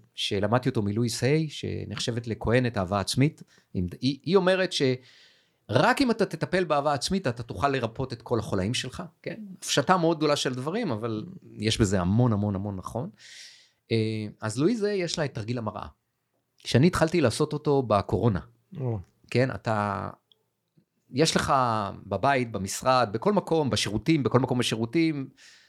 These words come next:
Speaker 1: הרבה מראות, אה, מעליות כמובן, לא
Speaker 2: נכון.
Speaker 1: באים. ואם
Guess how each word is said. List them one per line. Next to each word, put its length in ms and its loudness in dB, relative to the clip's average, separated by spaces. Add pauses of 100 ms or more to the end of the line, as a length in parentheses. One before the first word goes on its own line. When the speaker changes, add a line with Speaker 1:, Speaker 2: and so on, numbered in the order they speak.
(140)
Speaker 1:
הרבה 240 4
מראות, 640 0
אה, 280 -4
מעליות 720 2
כמובן, 540 -2
לא 0 -
Speaker 2:
נכון. 140 -4
Speaker 1:
באים. 500 0 (840)
ואם 340 0